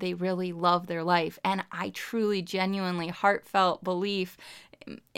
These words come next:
within me is that it is because Jesus is the source and summit of our home. We are cultivating a domestic church here. Like, we love Jesus so much. My five-year-old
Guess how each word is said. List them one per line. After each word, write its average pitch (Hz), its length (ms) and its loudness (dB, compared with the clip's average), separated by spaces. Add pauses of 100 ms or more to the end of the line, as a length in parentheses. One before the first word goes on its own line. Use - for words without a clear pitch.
(120)
within 226 480 6
me 196 320 2
is 208 400 2
that 196 160 2
it 196 120 0
is 202 220 2
because 202 420 2
Jesus 196 600 2
is 202 220 6
the 202 120 2
source 220 340 2
and 214 140 2
summit 226 320 4
of 208 140 6
our 196 160 6
home. 202 360 4
We 180 120 2
are 180 100 4
cultivating 202 600 0
a 175 60 -2
domestic 185 500 -2
church 214 300 -2
here. 151 260 0
Like, 175 180 0 (220)
we 226 180 0
love 202 460 10
Jesus 196 440 0 (180)
so 190 420 4
much. 196 360 6
My 202 160 2
five-year-old 202 640 6